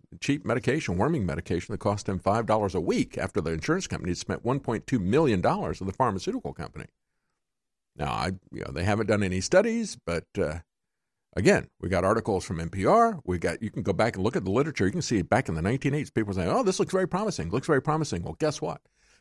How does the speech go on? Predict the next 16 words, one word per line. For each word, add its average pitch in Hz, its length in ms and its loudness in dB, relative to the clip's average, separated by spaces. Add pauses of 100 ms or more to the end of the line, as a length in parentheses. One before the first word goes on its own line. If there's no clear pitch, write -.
(100)
They 85 120 -2
never 123 400 0 (160)
follow 95 460 0 (120)
through 98 180 0
with 78 180 -8
it. - 140 -14 (1500)
And 92 140 2
they 90 80 2
never 107 320 4
go 104 200 4
through, 98 360 2
they 92 120 2
never 95 200 0
spend 131 340 0
the 202 40 0
money. 147 360 0